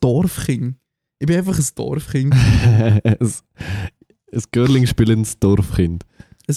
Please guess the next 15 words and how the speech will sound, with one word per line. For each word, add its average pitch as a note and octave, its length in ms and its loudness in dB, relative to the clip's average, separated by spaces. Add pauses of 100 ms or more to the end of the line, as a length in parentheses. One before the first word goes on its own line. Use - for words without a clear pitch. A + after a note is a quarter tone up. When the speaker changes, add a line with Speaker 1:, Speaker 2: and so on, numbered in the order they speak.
(120)
Speaker 1:
Görling F#3 600 2 (360)
spielendes, E3+ 760 0 (240)
schnupfendes, E3 1080 -2 (420)
äh, B2+ 400 -4 (160)
S D3 260 -2
C - 120 -2
L C#3+ 120 0
Tiger C#3+ 440 0
schauendes C#3 760 0
Dorfkind. B2 640 -8 (220)
Töffli G#3 360 0
fahrendes E3 640 2
Dorfkind. B2+ 560 -8 (120)
Speaker 2:
Nice. - 520 -6 (960)
Töffli. F#2 540 -4